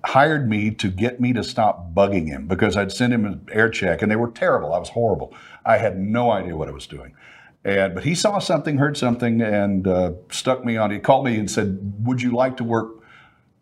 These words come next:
Monday, Tuesday mornings from two A M to six?" <laughs> And I said, "Absolutely." And so that's how it started.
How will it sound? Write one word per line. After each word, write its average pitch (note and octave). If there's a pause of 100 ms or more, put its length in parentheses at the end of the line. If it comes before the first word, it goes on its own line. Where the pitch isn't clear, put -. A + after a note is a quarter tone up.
(300)
Monday, C3
Tuesday D3+
mornings A#2
from F2+
two D3
A C3+
M B2
to F#2
six?" -
<laughs> - (960)
And C3
I C3+
said, C3+
"Absolutely." C#3
And B2
so B2
that's B2
how A2+
it A2
started. G#2+